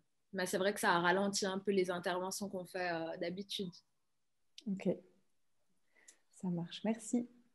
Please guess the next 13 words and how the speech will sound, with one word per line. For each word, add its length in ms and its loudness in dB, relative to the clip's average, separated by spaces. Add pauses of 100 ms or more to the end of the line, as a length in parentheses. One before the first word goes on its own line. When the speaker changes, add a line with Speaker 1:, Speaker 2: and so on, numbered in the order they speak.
(120)
Speaker 1:
Je 80 -14
t'en 160 -12
prie. 260 -16 (1800)
Speaker 2:
S'il 120 12
n'y 60 12
a 20 4
pas 100 12
d'autres 180 8
questions, 680 8
je 100 6
laisse 200 6
l'équipe, 400 4
euh, 340 10